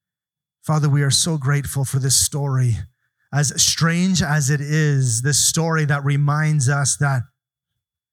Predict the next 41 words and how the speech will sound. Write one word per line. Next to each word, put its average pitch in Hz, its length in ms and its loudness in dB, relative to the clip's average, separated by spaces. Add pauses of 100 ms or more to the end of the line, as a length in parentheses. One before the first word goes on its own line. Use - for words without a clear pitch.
(720)
that 123 120 -4
you 147 120 2
have 170 160 0
not 175 160 -2
left 147 240 -2
your 127 100 0
throne, 110 540 -4 (1400)
that 156 160 0
in 151 60 0
the 156 60 2
midst 165 240 0
of 151 80 -2
everything 170 720 -4
that 160 160 0
is 151 80 -2
happening 147 460 -4
in 143 120 -6
this 139 240 -6
world, 123 460 -8 (1080)
that 135 220 -4
you 151 200 0
know 175 180 0
what 147 240 -2
you're 147 100 -2
doing. 131 340 0
And 131 120 0
even 160 180 0
if 135 140 -4
we 160 100 -2
can't 147 320 -2
see, 135 220 -2
we 135 140 -2
can 131 180 -2
trust 123 420 -6
you. 117 100 -4
And 120 140 -4
thank 160 380 -8
you 139 240 0 (240)
for 139 260 -2
that 135 380 -2
truth. - 720 -2